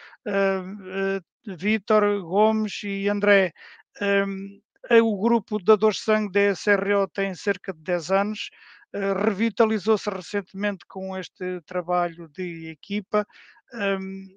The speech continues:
Vítor, como é que tu vês,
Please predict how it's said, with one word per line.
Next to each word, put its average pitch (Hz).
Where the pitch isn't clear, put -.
Vítor, 196
como 220
é 214
que -
tu 214
vês, 214